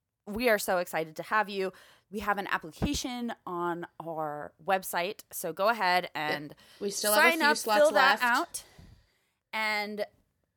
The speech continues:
Speaker 1: we're gonna, you're gonna be with some of, like, the most iconic, amazing, innovative entrepreneurs, uh, this side of the country. Unless if somebody, you know, from Poland wants to come, we're very happy to have you.
Speaker 2: Or Belgium.
Speaker 1: Um,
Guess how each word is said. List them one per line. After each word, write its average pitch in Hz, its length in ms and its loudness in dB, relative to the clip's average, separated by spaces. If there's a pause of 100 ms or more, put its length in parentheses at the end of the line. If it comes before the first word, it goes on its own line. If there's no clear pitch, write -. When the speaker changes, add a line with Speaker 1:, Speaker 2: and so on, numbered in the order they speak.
(120)
Speaker 1:
we're 208 140 -8
gonna, 202 380 4
you're 196 140 -8
gonna 196 140 -2
be 185 160 -2
with 190 80 -6
some 160 180 -4
of, 160 140 -4
like, 151 220 -2
the 170 60 -6
most 165 440 -4
iconic, 262 880 2 (420)
amazing, 214 540 -4
innovative 175 920 -2 (380)
entrepreneurs, 151 1000 -4 (640)
uh, 147 340 2 (140)
this 170 160 0
side 156 400 0
of 180 100 -8
the 196 60 -6
country. 294 320 0
Unless 285 300 2
if 466 80 0
somebody, 403 340 0
you 285 220 -2
know, 269 160 0
from 254 200 -6
Poland 220 340 -4
wants 190 220 -4
to 196 80 -8
come, 190 180 -2
we're 180 200 2
very 165 260 2
happy - 260 -2
to - 80 -4
have - 240 -4
you. - 140 -4
Speaker 2:
Or 247 120 6
Belgium. 285 520 6
Speaker 1:
Um, 151 300 -4